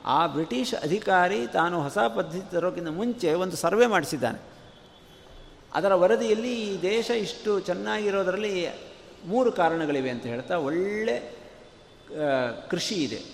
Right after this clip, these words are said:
ಅಂದರೆ ಕೃಷಿಗೆ ಮೂಲವಾಗಿ ಗೋವುಗಳು, ಕೃಷಿ ಪದ್ಧತಿ ಇದೆ. ಒಂದು, ಇಲ್ಲಿ ಗುರುಕುಲ ಪದ್ಧತಿ, ಅದರಲ್ಲಿ ಶಿಕ್ಷಣ ನಡೀತಾ ಇದೆ. ಮೂರನೇದ್ದು, ಇಲ್ಲಿ ಒಳ್ಳೆ ನ್ಯಾಯ ಪದ್ಧತಿ ಇದೆ. ಪ್ರತಿಯೊಂದು ಊರಿನಲ್ಲೂ ಪಂಚಾಯಿತಿ ಅಂತ ಇವತ್ತು ನಾವೇನು ಕರಿತೀವಿ, ಇವೆಲ್ಲ ಈ ದೇಶದಲ್ಲಿ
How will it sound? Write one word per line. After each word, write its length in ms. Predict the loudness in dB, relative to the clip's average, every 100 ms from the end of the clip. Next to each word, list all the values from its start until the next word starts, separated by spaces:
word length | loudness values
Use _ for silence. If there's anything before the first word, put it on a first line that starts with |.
| -8
ಅಂದರೆ 180 | -4 -2
ಕೃಷಿಗೆ 360 | -2 -2 -2
ಮೂಲವಾಗಿ 640 | 2 4 6 6 6 2 2
ಗೋವುಗಳು, 600 | 6 8 10 8 6 4 -8 -8
ಕೃಷಿ 180 | -6 -4
ಪದ್ಧತಿ 380 | -2 -2 -2 -4
ಇದೆ. 300 | -4 -6 -8 -14 -20 -20 -20 -20 -20 -20 -20 -20 -20 -10 -2
ಒಂದು, 240 | -2 0
ಇಲ್ಲಿ 180 | 0 0
ಗುರುಕುಲ 440 | 0 0 2 2
ಪದ್ಧತಿ, 460 | 2 0 0 2 4
ಅದರಲ್ಲಿ 300 | 2 2 -2
ಶಿಕ್ಷಣ 360 | -4 -6 -4 -4
ನಡೀತಾ 280 | -2 -2 -2
ಇದೆ. 400 | -2 -2 -4 -6 -16 -20 -20 -10
ಮೂರನೇದ್ದು, 640 | -2 2 2 4 2 2 0
ಇಲ್ಲಿ 220 | 2 4
ಒಳ್ಳೆ 380 | 4 4 4 4
ನ್ಯಾಯ 440 | 4 4 4 4
ಪದ್ಧತಿ 540 | 4 4 4 4 4
ಇದೆ. 540 | 4 6 6 4 -6 -16 -20 -20 -4
ಪ್ರತಿಯೊಂದು 480 | -4 0 0 2 2
ಊರಿನಲ್ಲೂ 280 | 2 0 -2
ಪಂಚಾಯಿತಿ 500 | -2 0 0 0 -2
ಅಂತ 140 | -2
ಇವತ್ತು 240 | -2 -2 -2
ನಾವೇನು 300 | -2 -2 -2
ಕರಿತೀವಿ, 440 | -2 -2 0 0 -2 -6 -16 -8 0
ಇವೆಲ್ಲ 260 | 2 4
ಈ 240 | 4 4 4
ದೇಶದಲ್ಲಿ 920 | 4 4 4 4 6 6 4 -2